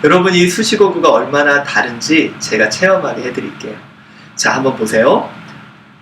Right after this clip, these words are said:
면목동에 사는 나. 자, 수식어구를 바꿔봅니다. 청담동에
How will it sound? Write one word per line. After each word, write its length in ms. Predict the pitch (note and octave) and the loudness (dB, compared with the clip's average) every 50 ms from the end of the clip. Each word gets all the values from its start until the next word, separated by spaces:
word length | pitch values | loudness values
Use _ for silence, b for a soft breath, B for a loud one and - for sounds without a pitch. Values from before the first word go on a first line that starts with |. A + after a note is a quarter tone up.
| - - - - - | -20 -20 -20 -6 0
면목동에 840 | B2+ C3 C#3 C#3+ E3+ F3+ G3 G3 G3 - - - D#3+ D#3 D#3+ D#3+ E3 | 2 2 2 2 2 2 2 2 0 -2 0 2 2 2 4 2 2
사는 400 | - - E3+ E3 E3+ E3+ D3+ B2+ | 2 0 0 0 0 -2 -2 -2
나. 280 | - - - - - - - - - - - - | -2 -2 -2 -4 -8 -14 -18 -20 -20 -20 -16 -12
자, 200 | - - - - | -10 -8 -8 -6
수식어구를 680 | - - - G#3+ G3+ A3 G3 F3+ D3+ C3+ B2+ C3 B2+ | -4 -2 0 0 2 2 2 2 2 2 0 -2 -2
바꿔봅니다. 840 | - - - - B2+ A#2+ A2+ A2+ A2 A2 A2+ - C3+ D3 - - - - - - - - - - - - - - - _ _ - - | -4 -6 -4 -4 -2 -2 -2 -4 -6 -4 -2 0 0 0 0 -2 -8 -12 -18 -20 -20 -20 -20 -20 -20 -20 -20 -20 -20 _ _ -14 -8
청담동에 1200 | - - - G3+ G3 G3 F#3+ F#3 F#3 F#3 F3+ F3+ F3 E3+ - - - - A#2+ D3 G3 B3 C#4 - | -4 -2 0 0 2 2 2 2 2 2 2 2 0 0 0 0 0 0 2 2 2 2 0 -4